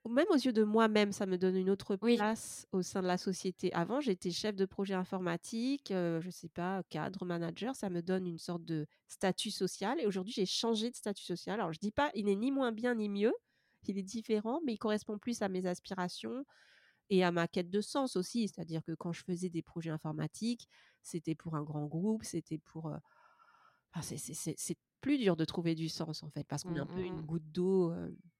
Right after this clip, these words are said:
Speaker 1: perdue. <laughs>
Speaker 2: Et t-, est-ce que, alors j'ai deux questions. Est-ce qu'aujourd'hui, tu te considères comme une artiste ?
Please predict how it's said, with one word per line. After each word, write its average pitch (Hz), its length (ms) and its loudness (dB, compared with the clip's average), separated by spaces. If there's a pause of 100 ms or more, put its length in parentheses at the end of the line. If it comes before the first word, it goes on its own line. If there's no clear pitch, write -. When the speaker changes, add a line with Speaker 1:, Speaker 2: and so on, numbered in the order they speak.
(540)
Speaker 1:
perdue. 151 500 -6
<laughs> - 340 -12 (800)
Speaker 2:
Et 202 140 2
t-, 208 200 -4
est-ce 214 200 0
que, 277 340 6 (640)
alors 185 220 4
j'ai 185 100 0
deux 214 140 2
questions. 247 360 0
Est-ce 247 180 -2
qu'aujourd'hui, 214 800 0
tu 202 140 -8
te - 60 -20
considères 175 560 -4
comme 175 160 -4
une 165 120 -4
artiste ? - 560 -6